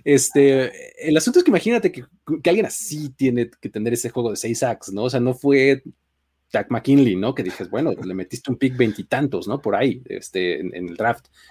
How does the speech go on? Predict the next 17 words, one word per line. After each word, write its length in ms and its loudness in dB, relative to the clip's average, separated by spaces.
¿no? 220 2
Este, 580 2
creo 120 4
que 80 4
les 100 4
hace 120 0
falta 320 4
eso, 340 2
es, 180 -4
es 140 -8
una 140 2
de 60 2
las 280 -4
necesidades, 580 0
este, 320 -6
más 220 -4
importantes. 600 -2